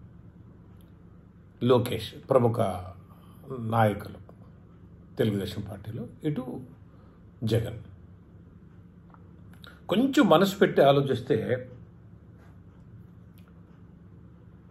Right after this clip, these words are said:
అంటే ము-, వీళ్ళకి ఎవరికి, ఈ ముగ్గురికి చెప్పుకోదగ్గ అనుభవం లేదండి రాజకీయాలు. చంద్రబాబు నాయుడు is good, no doubt, ఆయన గొప్ప అనుభవికున్నాడు,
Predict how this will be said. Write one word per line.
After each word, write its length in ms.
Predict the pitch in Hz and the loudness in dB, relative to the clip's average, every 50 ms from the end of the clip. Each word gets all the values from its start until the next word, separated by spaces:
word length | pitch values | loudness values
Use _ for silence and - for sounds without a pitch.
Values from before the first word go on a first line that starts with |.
| - - - - - - | -20 -20 -20 -20 -6 -4
అంటే 160 | 147 147 180 | 0 2 2
ము-, 320 | 151 143 139 139 123 117 110 104 101 101 - - - - - - - - - - - - - - - - - - - - 127 139 | 2 2 2 0 0 -2 -4 -6 -10 -12 -14 -16 -20 -20 -20 -20 -20 -20 -20 -20 -20 -20 -20 -20 -20 -20 -20 -20 -20 -14 -6 2
వీళ్ళకి 420 | 160 185 208 202 190 - - 160 | 4 6 6 6 6 4 4 2
ఎవరికి, 380 | 160 160 196 233 226 226 240 180 | 4 8 8 8 8 6 2 2
ఈ 140 | 151 143 | 2 2
ముగ్గురికి 880 | 143 143 143 147 147 - 208 214 214 202 - 185 151 143 165 175 - - - - - - - - - - - - 208 | 4 4 4 2 6 6 6 6 6 4 2 2 2 2 0 0 -4 -10 -16 -18 -20 -20 -20 -20 -20 -14 0 4 4
చెప్పుకోదగ్గ 1040 | 202 202 208 214 196 - 226 220 214 202 190 165 151 151 180 170 165 160 147 127 - - - - - - - - - - | 4 4 2 0 8 10 10 10 10 8 6 4 6 8 8 10 10 10 8 6 2 -4 -12 -20 -20 -20 -20 -18 -8 0
అనుభవం 540 | 127 156 190 240 240 190 202 262 262 226 - | 2 6 6 8 8 8 10 10 10 10 8
లేదండి 500 | - 104 107 131 147 147 135 113 - - | 4 4 6 6 6 6 4 0 -2 -6
రాజకీయాలు. 1000 | - 92 95 101 98 - - - 110 90 - - - - - - - - - 185 | -8 -8 -6 -6 -8 -10 -10 -10 -8 -8 -10 -12 -16 -20 -20 -20 -20 -6 -2 0
చంద్రబాబు 260 | 220 226 262 - - | 0 2 2 0 2
నాయుడు 200 | 208 165 127 110 | 2 2 2 2
is 340 | 113 113 - - - - 131 | 0 -2 -4 -8 -6 -2 -2
good, 180 | 143 110 - - | -2 -2 -4 -4
no 100 | 113 123 | -4 -2
doubt, 320 | 151 147 123 - - - - - - - - - - - - - - 113 | 0 0 0 -2 -6 -12 -18 -20 -20 -20 -20 -20 -20 -20 -20 -14 -8 -8
ఆయన 140 | 110 104 | -4 -2
గొప్ప 180 | 104 107 110 110 | -4 -4 -4 -6
అనుభవికున్నాడు, 720 | 104 101 95 92 107 101 98 104 95 92 92 - - - | -6 -6 -6 -8 -8 -8 -8 -10 -10 -10 -12 -14 -16 -18